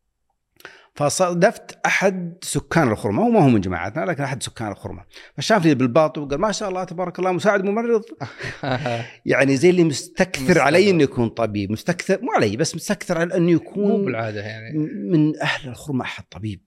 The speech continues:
Speaker 2: إيه.
Speaker 1: يعني، يعني،
Speaker 2: يعني الناس
Speaker 1: شيء،
Speaker 2: فيها
Speaker 1: شيء غريب
Speaker 2: بالضبط،
Speaker 1: شوي. إيه.
Speaker 2: إيه، ما فيها الاتجاه، ما كان سائد.
Speaker 1: ما كان سائد، ما كان سائد بالضبط. إيه.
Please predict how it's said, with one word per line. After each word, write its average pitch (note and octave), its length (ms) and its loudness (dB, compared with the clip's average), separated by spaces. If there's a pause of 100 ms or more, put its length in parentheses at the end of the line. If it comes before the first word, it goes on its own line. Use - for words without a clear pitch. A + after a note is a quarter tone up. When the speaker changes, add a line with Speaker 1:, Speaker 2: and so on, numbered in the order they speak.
Speaker 2:
إيه. - 100 -16
Speaker 1:
يعني، F#2 560 -8 (1120)
يعني، A#2+ 460 -4
Speaker 2:
يعني D#3+ 260 -8
الناس G3+ 260 0
Speaker 1:
شيء، A3+ 120 4
Speaker 2:
فيها E3+ 80 0
Speaker 1:
شيء A#3 160 2
غريب A3 260 4
Speaker 2:
بالضبط، F#3 160 -6
Speaker 1:
شوي. F#3 120 -4
إيه. - 140 -12
Speaker 2:
إيه، B2 260 -4
ما C#3+ 140 -10
فيها C#3 180 -4
الاتجاه، C3 400 -4
ما C3 100 -4
كان A#2+ 180 -6
سائد. G#2 360 -10
Speaker 1:
ما G3 180 4
كان F2 240 -6
سائد، D2+ 360 -12
ما C3 80 -2
كان F#2 180 -10
سائد F2+ 280 -12
بالضبط. - 360 -12
إيه. - 160 -20